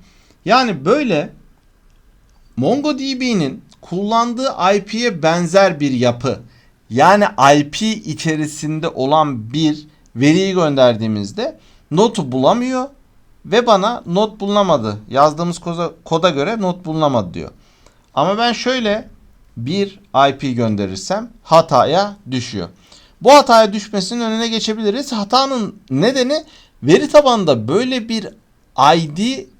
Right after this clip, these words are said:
yapısı olmaması. O zaman bizim burada öncelikle bu I D'nin veri tabanına uyumlu olup olmadığını kontrol etmeliyiz. Ardından veri tabanında bu I D ile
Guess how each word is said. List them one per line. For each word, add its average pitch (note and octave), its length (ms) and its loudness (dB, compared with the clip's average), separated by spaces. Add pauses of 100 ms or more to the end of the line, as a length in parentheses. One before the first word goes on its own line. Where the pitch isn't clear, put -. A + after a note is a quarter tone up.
(180)
yapısı E3 540 4
olmaması. A#2 600 4 (1000)
O F3+ 120 4
zaman G3 360 4
bizim E3 420 -4
burada C#3+ 600 0
öncelikle C#3 840 -4
bu C#3 60 -10 (300)
I B2+ 240 -6
D'nin D3 540 -2 (720)
veri C#3+ 280 0
tabanına A3+ 500 2
uyumlu F#3+ 380 0
olup G#3 280 2
olmadığını A3 540 0
kontrol F3 440 0
etmeliyiz. A#2+ 760 -4 (600)
Ardından C4+ 880 6 (540)
veri F#3+ 260 2
tabanında F3+ 920 4 (300)
bu G3 100 6 (200)
I C3+ 220 2
D B2+ 40 -2
ile B2+ 500 0